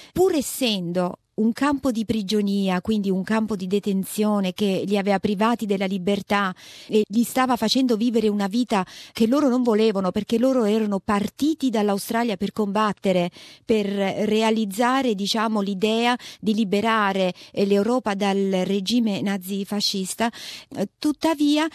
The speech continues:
descrivono le condizioni del campo. Una cosa mi preme dire, sempre dai loro roc-, racconti. Intanto erano rispettate le convenzioni internazionali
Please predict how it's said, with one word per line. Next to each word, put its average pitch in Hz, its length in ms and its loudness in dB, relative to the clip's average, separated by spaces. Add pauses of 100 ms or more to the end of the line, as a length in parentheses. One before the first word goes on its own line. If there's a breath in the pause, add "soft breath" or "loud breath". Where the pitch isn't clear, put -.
(160 loud breath)
descrivono 254 720 2
le 202 100 2
condizioni 202 520 0
del 190 180 -2
campo. 185 480 0
Una 269 240 4
cosa 285 320 0
mi 196 120 0 (160)
preme 220 520 2
dire, 180 580 0 (240)
sempre 285 400 2
dai 233 140 0
loro 220 180 2
roc-, 208 320 -4
racconti. 185 800 -2 (360 loud breath)
Intanto 294 600 2
erano 220 340 2
rispettate 262 840 0
le 196 140 0
convenzioni 226 540 2
internazionali 226 920 2